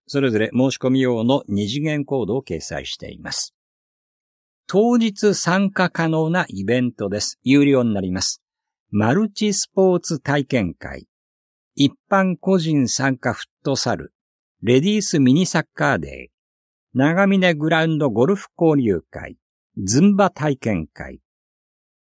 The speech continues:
キックターゲット、スーパーボールすくい、塗り絵。場所、お申し込み、主催、またお問い合わせ先は、稲城長峰ベルディフィールド。電話は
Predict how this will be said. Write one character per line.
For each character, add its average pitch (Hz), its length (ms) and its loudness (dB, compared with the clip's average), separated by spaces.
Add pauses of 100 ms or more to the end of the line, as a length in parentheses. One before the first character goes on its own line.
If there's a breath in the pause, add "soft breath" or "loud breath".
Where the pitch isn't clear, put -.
キ - 140 -14
ッ - 20 -20 (120)
ク 220 140 2
タ 196 240 2
ー 123 80 2
ゲ 82 100 -4
ッ 76 60 -12 (240)
ト、 - 160 -10 (220)
ス - 200 0
ー 220 140 4
パ 196 280 4
ー 180 40 2
ボ 160 180 2
ー 135 40 0
ル 113 100 0
す - 140 -6
く - 180 -6
い、 - 140 -10 (200)
塗 98 220 0
り 120 240 4
絵。 73 160 -8 (1500)
場 135 160 2
所、 170 300 2
お 123 100 4
申 156 240 4
し - 100 -10
込 151 140 -2
み、 143 160 2
主 127 120 -6
催、 123 320 0
ま 123 100 0
た 120 160 0
お 101 60 -2
問 151 180 -2
い 143 60 2
合 139 40 4
わ 139 60 2
せ 131 140 -4
先 117 340 -4
は、 107 240 -2 (220)
稲 208 360 4
城 151 140 2
長 127 340 2
峰 120 320 0
ベ 113 220 0
ル 165 100 4
デ 165 100 4
ィ 147 140 2
フ - 120 -4
ィ 123 100 0
ー 73 40 -4
ル 73 100 -10
ド。 - 140 -20 (160)
電 117 220 2
話 107 140 2
は 127 180 0